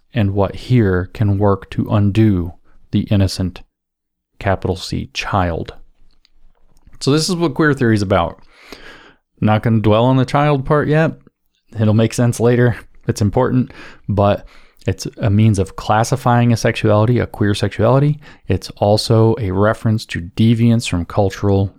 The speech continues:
norms. See that? It is,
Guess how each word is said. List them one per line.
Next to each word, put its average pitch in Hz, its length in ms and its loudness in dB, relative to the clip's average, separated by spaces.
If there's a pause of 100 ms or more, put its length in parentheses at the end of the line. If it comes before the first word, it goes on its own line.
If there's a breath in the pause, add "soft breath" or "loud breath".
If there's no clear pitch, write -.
norms. 95 640 0 (1700 soft breath)
See 101 240 -2
that? 120 420 2 (1000)
It 104 140 0
is, 101 380 2